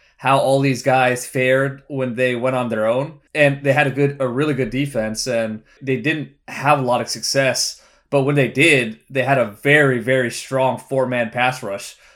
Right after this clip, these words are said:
because the essentials of defense is they're gonna be simple. Players are gonna know what they're doing. They're gonna run the same coverage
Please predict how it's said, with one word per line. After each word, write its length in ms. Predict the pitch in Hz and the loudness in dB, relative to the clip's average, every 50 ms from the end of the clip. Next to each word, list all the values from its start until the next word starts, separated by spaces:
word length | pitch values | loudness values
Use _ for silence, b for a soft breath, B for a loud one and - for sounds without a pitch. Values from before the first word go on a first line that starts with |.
| b b | b b
because 640 | b 165 170 180 185 165 151 139 131 - - - _ | b -4 0 4 4 4 4 2 -4 -6 -8 -12 _
the 380 | - 143 143 147 135 120 - - _ _ - | -8 -4 -2 -2 -2 -2 -4 -14 _ _ -8
essentials 500 | 156 139 - - 180 196 - 196 156 131 | -6 -4 -2 -2 -2 -2 0 -2 -4 -4
of 140 | 131 120 110 | -4 -8 -6
defense 400 | 127 131 127 - 147 135 127 - | -6 -6 -4 -2 -2 -2 -2 -4
is 220 | 131 120 110 - - | -6 -8 -8 -6 -6
they're 100 | 135 120 | -4 -2
gonna 180 | 147 143 127 | 0 0 0
be 120 | 113 131 123 | -2 -4 -4
simple. 640 | - - - 147 143 139 165 165 165 165 165 - b b b b b b | -4 -4 -4 -4 -4 -4 -4 -2 -2 -2 -4 -8 b b b b b b
Players 300 | - 143 147 143 131 139 | 2 4 4 4 4 0
are 60 | 135 | 0
gonna 180 | 131 123 117 | 0 0 0
know 300 | 120 127 135 139 139 135 | 2 2 2 2 2 0
what 200 | 135 - 135 139 | -2 -4 -4 -4
they're 160 | 135 131 117 110 | -2 -2 -2 0
doing. 400 | 131 139 143 151 156 160 147 - b b b b b | 0 0 0 0 -2 -4 -8 -14 b b b b b
They're 100 | b 123 | b -4
gonna 120 | 127 117 113 | -2 -2 0
run 140 | 131 131 | 0 -2
the 60 | 117 113 | -2 -4
same 360 | - - 139 143 151 143 139 | -4 -2 -2 -2 -2 -2 0
coverage 680 | - 143 143 139 147 160 165 165 160 151 - - - | 2 2 2 2 2 -2 -6 -6 -8 -8 -12 -14 -14